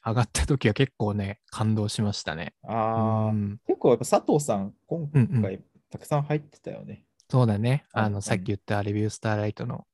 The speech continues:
Speaker 1: ね、
Speaker 2: うんうん。
Speaker 1: えー、私たちは舞台、もう舞台の上か。
Speaker 2: うん。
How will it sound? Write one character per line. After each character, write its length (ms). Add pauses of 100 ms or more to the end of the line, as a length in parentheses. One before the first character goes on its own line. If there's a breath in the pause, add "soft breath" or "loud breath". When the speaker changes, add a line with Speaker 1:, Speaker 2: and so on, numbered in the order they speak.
(200)
Speaker 1:
ね、 240 (640)
Speaker 2:
う 40
ん 20
う 260
ん。 40
Speaker 1:
え 460
ー、 180 (220)
私 220
た 80
ち 100
は 60
舞 100
台、 280
も 160
う 20
舞 80
台 180
の 80
上 140
か。 240 (640)
Speaker 2:
う 40
ん。 140